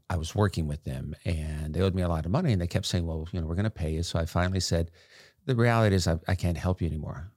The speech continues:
"Well, if you can't help me, then I don't need you. Uh, you know, if you give me an opportunity, uh, I'll pay you down the line."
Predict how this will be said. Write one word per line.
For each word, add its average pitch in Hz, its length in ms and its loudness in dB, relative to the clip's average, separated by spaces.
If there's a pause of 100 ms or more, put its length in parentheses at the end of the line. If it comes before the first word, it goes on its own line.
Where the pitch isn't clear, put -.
"Well, - 280 0 (380)
if 85 100 -10
you - 60 -8
can't 78 260 -4
help 110 300 0
me, 80 160 -4
then 78 220 -4
I 80 100 -2
don't 80 240 -6
need 92 340 -2
you. 64 300 -8 (400)
Uh, 85 240 -6
you 87 100 -2
know, 71 180 -2
if 76 140 -8
you 80 80 -2
give 85 200 0
me 87 100 0
an 82 80 -2
opportunity, 82 1000 2 (360)
uh, 80 220 -4
I'll 80 140 0
pay 92 180 0
you 82 160 2
down 80 240 -2
the 71 140 -6
line." 85 760 0